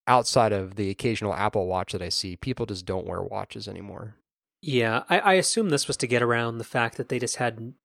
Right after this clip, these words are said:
Speaker 2: no good sales numbers to show. 'Cause I, 'cause I think most, uh,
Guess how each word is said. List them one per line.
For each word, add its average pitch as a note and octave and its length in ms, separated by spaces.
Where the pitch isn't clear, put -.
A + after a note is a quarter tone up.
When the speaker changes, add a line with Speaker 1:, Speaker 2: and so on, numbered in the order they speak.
Speaker 2:
no A#2 360
good A#2+ 200
sales B2 360
numbers D#3+ 320
to E3+ 100
show. F#3 440
'Cause D3+ 100
I, E3+ 260
'cause C3+ 160
I C3+ 240
think C3 340
most, - 640
uh, A2+ 680